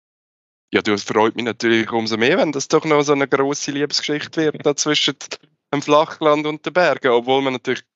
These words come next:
zumindest zum Curling spielen, haben wir ja die Halle selber zu Aarau. Da muss man nicht zwingend in die Berge, aber ja, Bobfahren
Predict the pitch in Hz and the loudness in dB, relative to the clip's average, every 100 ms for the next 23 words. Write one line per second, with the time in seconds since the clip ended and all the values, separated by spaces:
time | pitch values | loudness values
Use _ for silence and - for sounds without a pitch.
0 | - 131 156 147 - 127 - 123 139 143 | -6 0 0 -2 -6 -6 0 2 2 -2
1 | - 123 113 107 - - - - 117 120 | -6 -8 -4 -4 -6 -20 -20 -8 -6 -4
2 | 117 110 104 98 - 117 117 120 113 107 | 0 0 0 -2 -6 0 2 0 -2 -4
3 | 110 117 113 - 73 101 123 127 113 120 | -4 -6 -8 -4 0 2 2 0 0 -2
4 | 113 - _ _ _ - 110 110 113 110 | -4 -16 _ _ _ -10 -6 -4 -2 -2
5 | 123 - 110 120 120 117 113 - 113 117 | -2 -2 -2 -2 -6 -8 -6 0 0 0
6 | 120 123 113 87 113 117 117 107 104 117 | 0 2 2 2 0 0 -2 0 0 0
7 | 113 - - - 131 160 - - 135 139 | -2 -10 -14 0 0 0 -4 2 4 4
8 | 135 139 85 | 4 0 0